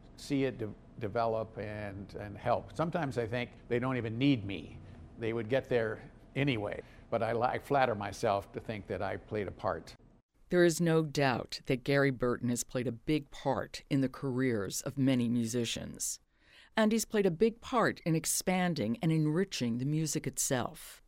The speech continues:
Speaker 2: But Gary also believes deeply in legacy and the importance of keeping that legacy alive.
Speaker 1: Jazz musicians from my generation are in a very unique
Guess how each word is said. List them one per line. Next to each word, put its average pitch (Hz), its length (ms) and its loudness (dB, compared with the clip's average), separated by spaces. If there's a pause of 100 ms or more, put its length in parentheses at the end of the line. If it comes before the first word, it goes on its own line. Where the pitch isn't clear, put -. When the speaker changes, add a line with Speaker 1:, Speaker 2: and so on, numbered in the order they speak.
(260)
Speaker 2:
But 175 160 4
Gary 202 320 6 (120)
also 196 380 4
believes 139 460 0 (160)
deeply 139 520 2
in 135 240 2
legacy 123 640 -2 (320)
and 175 180 4
the 170 100 4
importance 185 760 2
of 135 140 0
keeping 170 380 2
that 147 180 4
legacy 139 420 2
alive. 123 720 -4 (720)
Speaker 1:
Jazz 220 280 4
musicians 196 840 2 (200)
from 160 220 4
my 175 180 6
generation 127 760 2
are 120 100 0
in 123 120 -2
a - 20 -4
very 175 440 0
unique 143 520 2